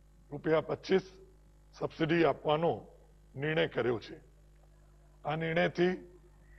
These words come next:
પશુઓને ચારો, આહાર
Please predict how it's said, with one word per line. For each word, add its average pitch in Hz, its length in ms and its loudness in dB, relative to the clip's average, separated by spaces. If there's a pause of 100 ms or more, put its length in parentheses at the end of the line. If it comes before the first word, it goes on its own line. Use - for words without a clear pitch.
(360)
પશુઓને 175 540 2 (1200)
ચારો, 160 340 6 (1400)
આહાર 160 420 6